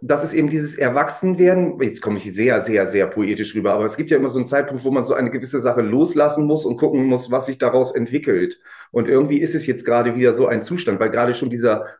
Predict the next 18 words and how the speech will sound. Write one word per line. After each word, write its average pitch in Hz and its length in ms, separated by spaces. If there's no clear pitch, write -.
diese 120 260
Roller-Drum-Bass-Geschichte 139 1600
ist - 160
ja - 140
auch - 160
schon 123 180
fast 120 300
ein 117 100
komplett 123 400
neues 113 300
Subgenre, 92 580
was 85 200
entstanden 90 600
ist. 90 160
Das 104 120
ist - 100
kein 101 160
Liquid, 147 420